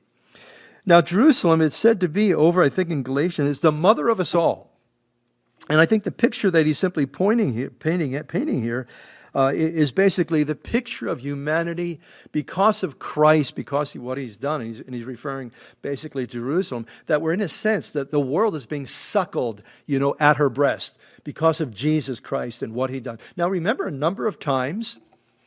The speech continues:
um, you know, he has said this. He has said this, um, you know, r-, you know, relative to the world and to Jesus Christ coming. Um, you know, that, that we would be, in a sense, that, you know, that we would be nourished, you know, at, you know, at the breast of God and so forth.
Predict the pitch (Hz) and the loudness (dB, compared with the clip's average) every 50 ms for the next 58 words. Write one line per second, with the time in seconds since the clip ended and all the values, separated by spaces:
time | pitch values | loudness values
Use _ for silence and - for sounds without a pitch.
0 | - _ _ _ _ _ _ - 131 127 127 127 123 123 123 127 123 123 _ _ | -20 _ _ _ _ _ _ -8 -6 -4 -4 -4 -6 -6 -8 -12 -14 -18 _ _
1 | _ _ _ _ _ - 143 143 139 131 165 185 170 147 - - - 285 277 277 | _ _ _ _ _ -8 -6 -6 -4 -2 -2 -2 0 0 -2 -2 -2 -2 -2 -2
2 | 196 127 101 - - - 147 151 151 147 - - - - 214 226 170 131 131 127 | -4 -8 -12 -12 -12 -10 -8 -6 -6 -4 -6 -6 -6 -4 -4 -4 -6 -6 -6 -6
3 | 135 - - - - _ _ _ _ _ _ _ - 120 120 123 120 123 123 123 | -6 -6 -8 -10 -12 _ _ _ _ _ _ _ -8 -6 -4 -4 -4 -4 -6 -8
4 | 123 127 170 185 143 131 143 139 139 139 135 139 - 170 165 156 - 202 147 139 | -10 -12 -10 -8 -6 -4 -2 0 0 0 -2 -4 -6 -10 -14 -14 -12 -10 -8 -8
5 | 135 127 135 147 156 160 151 143 - 156 135 - - 143 127 139 123 123 127 135 | -6 -2 0 2 2 2 0 -2 -4 -8 -8 -8 -10 -10 -10 -8 -8 -6 -4 -4
6 | 139 135 143 127 120 131 120 101 117 127 123 143 123 - - 139 131 131 - - | -4 -4 -6 -10 -10 -12 -14 -14 -14 -14 -14 -14 -14 -10 -8 -8 -8 -8 -10 -10
7 | - 123 120 127 139 160 165 - _ _ _ _ _ _ _ _ 123 123 123 123 | -10 -10 -10 -10 -12 -16 -18 -20 _ _ _ _ _ _ _ _ -8 -6 -4 -4
8 | 123 123 123 127 139 147 139 139 139 131 147 139 147 - 151 143 147 156 151 143 | -4 -4 -6 -6 -6 -2 -2 -2 0 0 0 0 -2 -2 -2 -4 -4 -2 -2 -4
9 | 156 156 151 151 135 143 151 160 - 147 156 160 147 - - - 170 151 139 - | -6 -6 -6 -8 -8 -8 -8 -8 -8 -8 -8 -8 -8 -8 -8 -8 -8 -8 -8 -8
10 | 147 135 139 139 - 156 135 131 131 123 135 135 139 135 135 135 135 139 131 117 | -8 -8 -10 -12 -12 -10 -8 -8 -6 -6 -6 -8 -6 -6 -8 -8 -8 -8 -10 -10
11 | 113 131 131 131 131 135 135 131 135 156 175 196 170 131 113 - - - - 127 | -10 -10 -10 -10 -10 -12 -12 -8 -4 -2 0 0 0 0 -4 -6 -10 -12 -10 -8
12 | 120 120 120 123 - 139 131 143 143 - _ - 139 131 127 127 127 127 123 117 | -8 -6 -8 -8 -8 -8 -10 -10 -10 -12 _ -12 -10 -8 -8 -8 -10 -10 -10 -10
13 | - 120 110 98 131 139 143 143 - - - 107 98 90 123 120 123 127 131 131 | -12 -14 -12 -8 -6 -6 -6 -6 -8 -10 -12 -14 -12 -10 -10 -8 -6 -6 -6 -8
14 | 120 110 107 - 127 117 110 - - 117 107 | -10 -12 -14 -16 -16 -18 -18 -18 -18 -18 -18